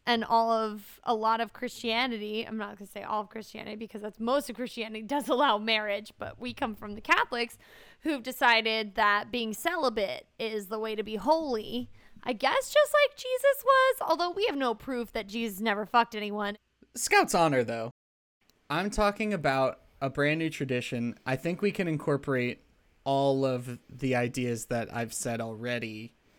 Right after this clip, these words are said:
Speaker 2: Like, well, maybe, <laughs> maybe not <laughs> the putting spiders and shit. We don't, we don't need to make it horrible and scary for people.
Speaker 1: I don't know. That was the
Speaker 2: But
Speaker 1: only one I liked. Like, I like an element of danger.
Speaker 2: I, okay, so I think the
Speaker 1: Not
Speaker 2: element of
Speaker 1: real
Speaker 2: danger
Speaker 1: danger. I feel like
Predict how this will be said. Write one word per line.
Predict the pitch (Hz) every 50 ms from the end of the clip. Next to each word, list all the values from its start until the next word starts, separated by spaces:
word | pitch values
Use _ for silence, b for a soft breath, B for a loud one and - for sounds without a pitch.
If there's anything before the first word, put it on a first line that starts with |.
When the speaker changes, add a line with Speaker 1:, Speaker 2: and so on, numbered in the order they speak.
| - - - -
Speaker 2:
Like, | - 135 127 123 120 -
well, | - 147 180 185 180 175 175 - -
maybe, | 175 180 196 196 185
<laughs> | 170 151 156 147 151 151 - - - -
maybe | - 160 135 - - 208 -
not | 180 - - 175 151 147 - - -
<laughs> | - -
the | - - 302 202 - - - - 170
putting | - 180 160 160 160
spiders | - - - 170 139 - - 151 135 131 -
and | 147 131 -
shit. | - - 131 123 127 - B 220 285 269 170
We | 160 170
don't, | 185 208 208 170 165
we | 170 185
don't | 185 196 180
need | 170 170 156
to | 156
make | 151 143 143 139 143
it | 139 135
horrible | - 135 151 143 135 135 135 127 120 127 123 123 120
and | - 131 123 117 117
scary | - - 135 127 123 117 110 110
for | - 123
people. | 110 - 120 110 - - 107
Speaker 1:
I | - 339
don't | 466 571 622
know. | 679 640 554 403
That | 302 - 302
was | 349 427
the | - -
Speaker 2:
But | - -
Speaker 1:
only | - 330
one | 311 294 294
I | 285 285
liked. | 311 320 302 247 214 -
Like, | 277 254 233
I | 277 285
like | 302 320 349 427 440 -
an | 453 359 320 -
element | 269 269 277 294 294 277 262 254
of | 240 220 196
danger. | - 226 208 214 226 233 220 202 208 196 - - - - - b b b b b b b b b b -
Speaker 2:
I, | - 165 175 -
okay, | 165 - - 120 101 104
so | 113 - - 175
I | 175 175
think | - 220 220 220 -
the | 214 185
Speaker 1:
Not | 180 427
Speaker 2:
element | 571 659 640 -
of | -
Speaker 1:
real | 427 453 453
Speaker 2:
danger | 453 - 370
Speaker 1:
danger. | 349 330 330 330 311
I | 294 294
feel | - - 415 415
like | 403 370